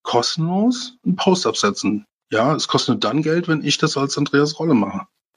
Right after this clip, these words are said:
Ja, das ist ein ganz fairer Deal eigentlich. Jeder darf bei uns eigentlich, wenn du so willst, werben. Ja, und wenn man aber selbst,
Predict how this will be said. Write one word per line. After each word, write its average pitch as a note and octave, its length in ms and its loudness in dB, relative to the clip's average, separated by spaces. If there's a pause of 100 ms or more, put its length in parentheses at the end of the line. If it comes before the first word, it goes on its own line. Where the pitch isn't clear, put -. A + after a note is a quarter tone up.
(160)
Ja, A#2 220 0
das B2 100 0
ist - 80 -2
ein A#2+ 60 0
ganz D3 160 0
fairer D#3 340 2
Deal D3 240 -2
eigentlich. C#3+ 320 0
Jeder C#3 220 0
darf C#3 280 -2 (360)
bei - 80 -14
uns C3+ 200 4
eigentlich, A#2+ 320 0
wenn A#2+ 60 -6
du A#2 80 -6
so A#2 140 2
willst, A#2+ 280 0
werben. G2+ 380 0 (720)
Ja, B2+ 260 2 (360)
und - 320 0 (140)
wenn C3 160 0
man D#3+ 100 0
aber C3+ 240 0
selbst, F#3 720 -2